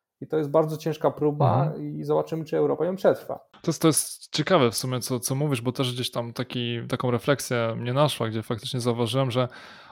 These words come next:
Speaker 2: osoby też często z dobrym wykształceniem, dobrze zarabiające, najczęściej właśnie nie interesują się polityką, tylko po prostu chodzi głównie tutaj o to, żeby zabezpieczyć swoją jakąś tam przyszłość rzeczywiście.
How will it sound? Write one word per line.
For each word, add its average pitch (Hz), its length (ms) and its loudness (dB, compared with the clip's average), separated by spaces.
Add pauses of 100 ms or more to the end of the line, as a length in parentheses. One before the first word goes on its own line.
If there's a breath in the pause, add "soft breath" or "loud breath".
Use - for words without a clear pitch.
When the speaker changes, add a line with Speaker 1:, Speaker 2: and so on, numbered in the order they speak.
Speaker 2:
osoby 143 500 4 (520)
też - 220 0
często 127 680 0 (220)
z 117 100 -12
dobrym 127 240 0
wykształceniem, 139 480 2
dobrze 135 180 6
zarabiające, 131 420 4
najczęściej 147 360 2
właśnie 143 260 0
nie 143 100 -2
interesują 139 400 0
się 123 140 0
polityką, 147 420 2
tylko 180 180 0
po 170 40 -10
prostu 156 340 2
chodzi 131 500 2
głównie 135 220 -2
tutaj 131 180 -2
o 135 100 2
to, 139 120 -2
żeby 123 400 2 (540 loud breath)
zabezpieczyć 131 720 2
swoją - 340 2
jakąś 127 240 -4
tam 135 140 -2
przyszłość 127 360 2
rzeczywiście. 117 540 0